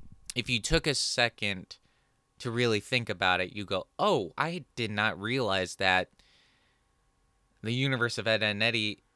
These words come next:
is just parentless, and these kids, <laughs> these kids are all just running amok." But,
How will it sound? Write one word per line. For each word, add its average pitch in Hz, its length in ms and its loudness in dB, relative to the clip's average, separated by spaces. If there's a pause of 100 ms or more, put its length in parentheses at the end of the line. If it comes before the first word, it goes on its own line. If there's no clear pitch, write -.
(140)
is 101 240 -4
just 107 440 0 (760)
parentless, 143 880 -6
and 104 160 -6
these 110 200 -6
kids, - 340 -4 (160)
<laughs> - 160 -18
these 120 220 -10
kids 143 280 -6
are 123 140 2
all 117 120 4
just 107 300 -4 (500)
running 135 400 2
amok." 131 360 2 (960)
But, 131 260 4